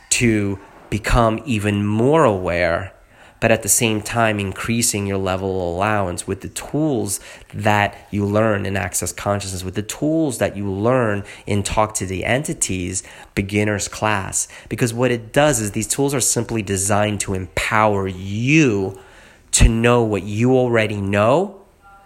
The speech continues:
but been denying that you know, and other people have denied that you know because it doesn't fit their particular paradigm. It doesn't fit their particular religion.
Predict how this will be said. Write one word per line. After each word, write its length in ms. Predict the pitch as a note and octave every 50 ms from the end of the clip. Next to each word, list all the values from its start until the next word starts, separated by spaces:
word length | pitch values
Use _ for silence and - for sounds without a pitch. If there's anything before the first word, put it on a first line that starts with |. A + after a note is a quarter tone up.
| - _ _
but 240 | - A#2 A2+ G2+ -
been 200 | - A#2+ A#2 A2
denying 640 | G#2 A2+ G#2 G#2 A2 A2+ A#2+ D3+ F3+ G3 E3+ C3 A2
that 240 | G2 G2 F#2 - G2+
you 100 | G2+ F#2+
know, 520 | F#2+ G2 G2 F#2+ F#2+ F#2+ G2 G2 G2 - - - - - - - - _ _ _ _
and 180 | A#2+ A2 A2 A2+ - -
other 260 | D3 D3 E3+ F3+ F3+ D#3
people 400 | - - A#2+ G#2+ - A2 G#2 F#2
have 280 | F2 G#2 G2 F#2+ F#2
denied 440 | - G#2 G2+ G2 G2 F#2+ F#2+ F#2 F2+
that 180 | F#2+ F#2+ F2 F2+
you 120 | G2 G2+
know 180 | F#2+ G2+ G2+ G2
because 260 | G#2 - - A2 G#2
it 120 | G#2+ G#2
doesn't 320 | A2+ B2 C3 D3 C#3 A#2 -
fit 320 | - - B2+ - - -
their 160 | A#2+ A#2 A#2
particular 500 | - - - - A#2 - - A2 G2+ F#2+
paradigm. 680 | - - - - G2 G2 G2+ F#2+ F2 F2 D#2+ D2+ B1 A1 - - - - - - -
It 100 | A2 A#2
doesn't 240 | B2+ C3 C3+ B2+
fit 300 | A#2+ - - C3 - -
their 100 | - A#2+
particular 580 | A#2 - - - - A#2 G#2+ - A#2 A2 G#2 G#2
religion. 800 | G2 F#2+ F#2+ G2+ F#2 F#2 F#2+ G#2 G#2+ G2+ F#2+ F#2+ F#2+ F2 D2+ C#2